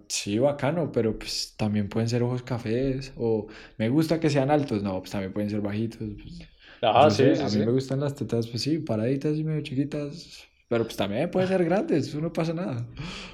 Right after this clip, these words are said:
Speaker 2: <laughs> Sí, eso sí. A, a, puede que haya alguna gente que le guste la hijo de puta pizza con las anchoas y la, y la piña y todo, todo ese revoltijo,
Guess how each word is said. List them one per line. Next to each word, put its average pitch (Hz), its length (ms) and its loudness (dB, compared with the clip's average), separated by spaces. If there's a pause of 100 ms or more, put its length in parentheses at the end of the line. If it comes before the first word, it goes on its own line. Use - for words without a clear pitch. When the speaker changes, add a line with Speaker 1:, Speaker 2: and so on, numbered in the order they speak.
(920)
Speaker 2:
<laughs> - 640 -6 (1000)
Sí, - 200 -2
eso 123 240 2
sí. 123 340 -6 (280)
A, 131 180 10
a, 147 340 4
puede 156 240 10
que 190 120 8
haya 147 180 10
alguna 147 260 8
gente 147 220 4
que 151 100 4
le 151 100 10
guste 139 260 6
la 131 80 10
hijo 143 120 6
de 143 60 2
puta 139 300 2
pizza 139 380 4
con 135 160 4
las 135 140 6
anchoas 123 440 6
y 123 60 0
la, 123 540 2 (600)
y 127 100 -2
la 107 220 4
piña 120 260 2
y 113 100 2
todo, 113 340 4
todo 120 200 6
ese 120 140 2
revoltijo, 120 480 4